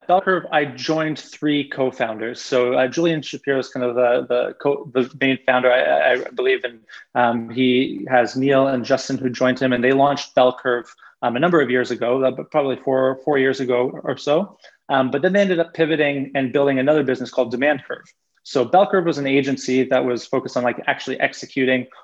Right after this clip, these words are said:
on behalf of clients. And then Demand Curve is more about empowering startup founders and growth marketers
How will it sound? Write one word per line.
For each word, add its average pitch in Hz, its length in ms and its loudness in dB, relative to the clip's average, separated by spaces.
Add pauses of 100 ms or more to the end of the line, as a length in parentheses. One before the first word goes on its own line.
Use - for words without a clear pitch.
on 127 200 0
behalf 120 500 -2
of 113 180 -6 (100)
clients. 127 640 -4 (280)
And 131 200 0
then 131 520 2 (100)
Demand 151 380 0
Curve 135 180 0
is 117 100 -2
more 127 120 0
about 120 180 2
empowering 127 640 0
startup 120 400 -4
founders 113 540 -4
and 117 200 -4
growth 117 300 -4
marketers 113 580 -6